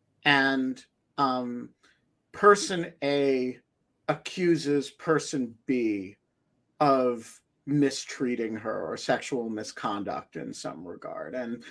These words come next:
person B says, "No, but you were consenting." And person A concedes this point, but says, "No, but it was bad anyway." Um,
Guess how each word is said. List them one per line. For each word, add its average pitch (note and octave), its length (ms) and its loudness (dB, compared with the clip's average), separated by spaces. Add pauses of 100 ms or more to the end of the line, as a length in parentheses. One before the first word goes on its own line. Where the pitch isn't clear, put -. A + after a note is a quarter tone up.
(200)
person G#3+ 440 8
B C#3+ 220 6
says, C#3+ 340 -2
"No, A3+ 300 6
but D#3+ 220 4
you C#3+ 160 2
were C#3+ 160 -2
consenting." - 960 0 (1400)
And F3+ 640 8 (480)
person G3+ 600 8
A F3 500 2
concedes F3+ 1120 -2
this - 300 -2
point, F2+ 680 -6 (500)
but D#3 340 8
says, D3 920 6 (460)
"No, E3+ 220 10
but D#3+ 180 10
it E3 140 2
was C#3+ 160 2
bad D3 580 8
anyway." - 800 -2 (880)
Um, D3 540 8